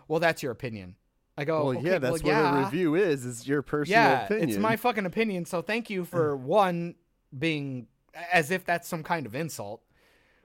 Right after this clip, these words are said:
Speaker 1: but then also you look like a retard." Like, you d-
Speaker 2: Send the definition to them in the comments every fucking
Speaker 1: Well, I just
Speaker 2: time.
Speaker 1: well, and I just wanna be like,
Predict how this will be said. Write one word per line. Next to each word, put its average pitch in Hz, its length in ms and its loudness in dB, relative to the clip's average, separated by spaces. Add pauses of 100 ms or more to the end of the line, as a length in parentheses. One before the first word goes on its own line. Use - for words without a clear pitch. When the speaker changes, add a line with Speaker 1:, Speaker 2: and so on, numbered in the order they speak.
Speaker 1:
but 269 100 -6
then 349 140 -6
also 302 280 -2
you 262 180 0
look 277 180 -6
like 370 140 -8
a 240 60 2
retard." 139 640 -6 (180)
Like, 202 340 2
you 190 220 -10
d- 208 160 -10 (420)
Speaker 2:
Send 196 320 -4
the 254 60 -2
definition 147 720 0
to 131 120 -4
them 117 220 -2
in 117 100 -4
the 110 80 -4
comments 104 600 -6
every 113 220 -4
fucking - 180 -4
Speaker 1:
Well, 311 140 6
I 302 100 4
just - 200 -2
Speaker 2:
time. 190 260 -10 (380)
Speaker 1:
well, 330 140 0
and 339 100 2
I 320 60 -2
just 330 200 -6
wanna 349 160 -8
be 311 140 -4
like, 262 240 -2